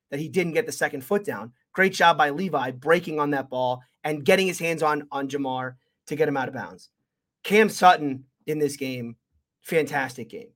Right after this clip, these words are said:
Fantastic. I mean, the interception, he had two interceptions in this game, by the way.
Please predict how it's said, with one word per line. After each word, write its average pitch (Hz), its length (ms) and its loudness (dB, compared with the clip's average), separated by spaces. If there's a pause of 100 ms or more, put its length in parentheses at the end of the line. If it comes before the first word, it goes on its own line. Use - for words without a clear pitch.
(480)
Fantastic. 160 640 -2
I 147 60 0
mean, 151 100 -2
the 160 60 0
interception, 160 600 0
he 247 100 4
had 233 120 10
two 226 140 2
interceptions 135 560 2
in 113 60 -10
this 110 120 -12
game, 92 160 -14
by 98 120 -18
the - 100 -20
way. - 80 -20